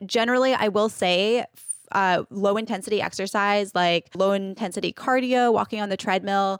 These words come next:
anything low intensity will generally or can make your blood sugars drop considerably. I know it does for me. And then,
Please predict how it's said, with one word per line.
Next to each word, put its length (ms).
anything 360
low 160
intensity 540
will 220
generally 960
or 160
can 420
make 180
your 120
blood 200
sugars 400
drop 320
considerably. 800
I 140
know 160
it 80
does 200
for 200
me. 320
And 200
then, 280